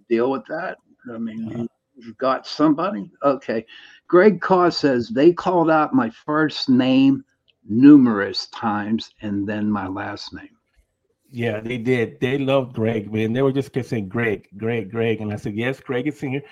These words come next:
Speaker 2: They were, it was almost like they were reading the chat,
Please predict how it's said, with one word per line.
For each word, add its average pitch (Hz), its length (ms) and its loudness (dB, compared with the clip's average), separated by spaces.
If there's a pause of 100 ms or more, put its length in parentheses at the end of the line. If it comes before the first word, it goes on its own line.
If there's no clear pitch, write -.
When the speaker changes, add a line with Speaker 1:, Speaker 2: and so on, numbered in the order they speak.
(240)
Speaker 2:
They 143 100 2
were, 247 180 0 (160)
it 160 100 -4
was 233 200 -4
almost 240 360 -4
like 160 240 -2
they - 80 -6
were 185 180 0
reading 165 380 0
the 113 80 -8
chat, - 440 -10